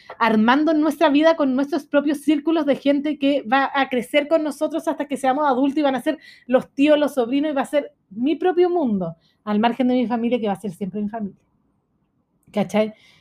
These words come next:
Entonces, ese es otro proceso también que, que yo he vivido en Año Nuevo.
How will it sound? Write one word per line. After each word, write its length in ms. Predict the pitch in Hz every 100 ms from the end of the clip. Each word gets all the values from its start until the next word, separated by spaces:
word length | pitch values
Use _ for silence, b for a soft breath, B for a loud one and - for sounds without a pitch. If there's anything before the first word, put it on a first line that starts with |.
| b
Entonces, 440 | 214 202 233 208 240
ese 200 | 247 262
es 100 | 294
otro 200 | 277 269
proceso 400 | 320 311 330 302
también 680 | 339 302 285 330 330 220 220 -
que, 300 | 254 247 208
que 160 | 240 220
yo 140 | 247 247
he 140 | 247
vivido 320 | 240 226 240
en 80 | 226
Año 160 | 220 220
Nuevo. 260 | 196 185